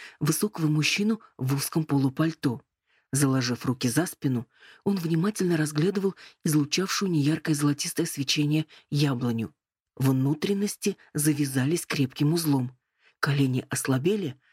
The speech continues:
а внутри заклокотало от неразумной, но почти невыносимой радости. В мой мир снова вернулся Кайден. Я тихо подошла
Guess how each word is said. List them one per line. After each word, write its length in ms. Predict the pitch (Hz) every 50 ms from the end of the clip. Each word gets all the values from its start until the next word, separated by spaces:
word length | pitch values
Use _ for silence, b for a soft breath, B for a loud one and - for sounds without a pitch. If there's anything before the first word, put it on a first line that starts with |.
| b b b b b b
а 80 | - 160
внутри 460 | 151 156 151 151 147 - 156 180 196
заклокотало 680 | 190 190 - - - - 151 143 - 147 139 139 143 147
от 140 | 151 -
неразумной, 640 | 170 151 143 139 131 131 165 196 196 190 214 202 B B B B B B
но 140 | - 170 165
почти 460 | 160 - - 151 - - - - 156
невыносимой 720 | 160 180 175 165 175 160 160 147 - - - 156 160 165 160
радости. 600 | 151 135 127 123 127 120 - - - 127 117 - _ _ _ _ _ _ _ _ _ _ _ _ _ _ _ _ -
В 180 | 170 147 156
мой 380 | 165 175 175 175 165 147 143 - _ -
мир 480 | 143 143 151 175 190 214 214 - - _ _ _ _ b b b b b b
снова 560 | - - - - 175 175 180 190 196 196 214
вернулся 720 | 208 185 196 185 175 180 170 165 175 170 - - - 185 175 - _ _ _ _ _ _ -
Кайден. 540 | - 185 156 143 127 120 131 127 120 113 - _ _ _ _ _ _ _ _ _ _ _ _ _ _ _ _ _ _ _ _ -
Я 240 | - 151 160 156
тихо 380 | 151 - - - 147 - - 131
подошла 560 | - - 135 143 135 - - - 165 185 208